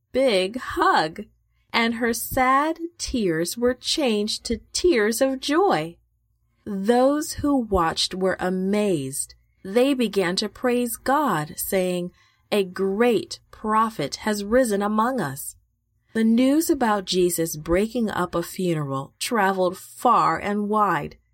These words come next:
People had never heard of such a thing. This was the first time that Jesus, while on earth, brought someone back to life. But those who were there and saw it were quick to tell others.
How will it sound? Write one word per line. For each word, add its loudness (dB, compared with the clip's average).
People 0
had -2
never 0
heard 2
of 0
such -4
a -4
thing. -8
This 0
was 0
the -6
first -2
time -2
that -4
Jesus, -4
while -4
on 0
earth, 0
brought 2
someone -2
back -4
to -4
life. -2
But 0
those 4
who 0
were 2
there 2
and -2
saw 0
it -6
were -4
quick -4
to -2
tell -2
others. -6